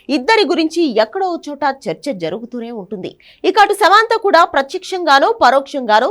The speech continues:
తన పెళ్లి గురించి, చైతు మెమరీస్ గురించి, బ్రేకప్ గురించి పోస్టులు పెడుతూనే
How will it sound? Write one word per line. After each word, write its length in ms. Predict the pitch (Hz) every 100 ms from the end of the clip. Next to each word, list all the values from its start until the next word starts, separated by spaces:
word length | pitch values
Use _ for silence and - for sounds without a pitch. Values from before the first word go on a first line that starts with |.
| 466
తన 100 | 208 160
పెళ్లి 220 | 233 202 226
గురించి, 280 | 269 262 403 - - _ -
చైతు 280 | 415 453 415 285
మెమరీస్ 340 | 302 466 440 381
గురించి, 320 | 320 294 359 - - 180
బ్రేకప్ 360 | 240 - 359 233
గురించి 300 | 269 262 311 -
పోస్టులు 340 | 349 403 - 320 269
పెడుతూనే 420 | 269 - 302 233